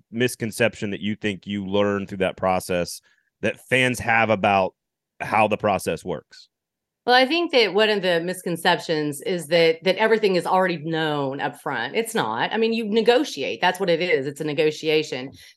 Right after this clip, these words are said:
Speaker 2: And there's give and take on both sides. And that, that's the process that you have to go through. And as much of that process that can be public should be public, um, because, again, these are, these are public assets, um, that are being discussed. And then, and taxpayers should absolutely have an understanding of what,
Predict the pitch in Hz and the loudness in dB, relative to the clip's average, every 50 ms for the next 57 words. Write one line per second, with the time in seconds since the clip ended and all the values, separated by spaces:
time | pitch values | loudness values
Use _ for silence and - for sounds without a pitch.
0 | _ - 233 226 220 214 202 185 202 190 170 147 139 165 214 208 214 214 208 202 | _ 4 6 6 6 6 4 4 2 2 0 -2 2 4 4 4 4 0 -2 -2
1 | 214 202 208 196 175 165 165 156 151 - 208 202 208 202 208 202 202 196 196 - | -2 0 0 0 -2 -2 -4 -4 -2 2 4 4 6 6 6 4 2 0 -2 -6
2 | - 185 180 175 180 175 165 160 - - - 214 208 175 - - - 196 202 _ | -6 -6 -2 0 2 2 2 2 0 0 2 2 2 2 0 -6 -10 -10 -10 _
3 | - 262 302 285 - - 175 151 - - 175 156 165 170 165 160 156 - 156 135 | 0 0 0 0 0 -2 -4 -4 -4 -6 -8 -6 -6 0 0 0 0 -2 -6 -6
4 | 151 139 139 - 165 180 165 143 135 135 - - - - - - - 254 262 262 | -6 -6 -6 -6 -2 0 0 0 -2 -6 -10 -16 -20 -20 -12 0 2 6 6 6
5 | 220 226 277 330 359 359 330 277 214 185 220 202 180 - - 196 185 190 185 - | 6 4 0 -2 0 -2 -4 -4 2 4 4 4 4 4 2 2 2 2 2 0
6 | 175 170 - - - - 175 156 143 139 165 175 196 196 - - 208 202 202 214 | -6 -6 -6 -10 -10 -10 -10 -10 -8 -8 -6 -6 -6 -6 -2 0 0 2 2 2
7 | 220 214 - - - - 180 175 170 202 220 226 226 240 233 233 254 262 277 269 | -2 -2 -6 -10 -6 -6 -6 -6 -6 -8 -8 -6 -4 -4 -2 0 0 0 0 -2
8 | 269 - _ _ - - - - - 233 233 233 262 254 - 359 339 311 311 392 | -6 -12 _ _ -20 -20 -8 0 2 4 4 4 0 -2 -2 -2 -2 -2 2 2
9 | 403 381 269 214 202 214 226 208 226 214 202 202 196 180 - 214 208 - 185 226 | 4 4 4 4 4 4 4 4 2 0 0 -2 -6 -4 -4 -6 -4 -4 -6 -6
10 | - - - 196 180 233 233 - - 156 151 165 165 - - 180 202 254 - - | -6 0 0 2 2 2 2 2 2 2 2 2 0 -2 -4 -4 -4 -4 -6 -12
11 | - - - _ _ - - - - - 202 196 190 180 - - 185 208 185 190 | -14 -14 -14 _ _ -20 -18 -6 0 2 4 4 4 2 0 2 2 2 4 4
12 | 185 175 - 190 190 190 185 180 170 170 156 - - 175 151 156 196 226 - - | 0 -2 0 -2 -2 -2 -4 -6 -8 -10 -10 -8 -2 0 2 2 0 -2 -4 -12
13 | - - 190 185 185 175 170 170 170 - - 180 185 180 175 175 175 - - - | -10 -8 -4 -2 -2 0 0 -2 -4 -4 -6 -8 -6 0 0 0 0 -2 -4 -2
14 | 180 175 185 185 185 - 208 190 - 170 170 175 - - 202 180 190 180 185 175 | 0 0 0 -2 -4 -6 -6 -2 0 0 0 0 -2 -8 -6 -6 -4 -2 -2 -4
15 | 170 175 - 185 180 185 - - - 175 175 190 202 190 151 151 151 - - 156 | -4 -4 -8 -8 -8 -10 -12 -8 -8 -6 -6 -4 -4 -4 -4 -6 -6 -6 -8 -10
16 | 147 147 151 156 170 175 170 | -10 -10 -4 -2 -2 -2 -2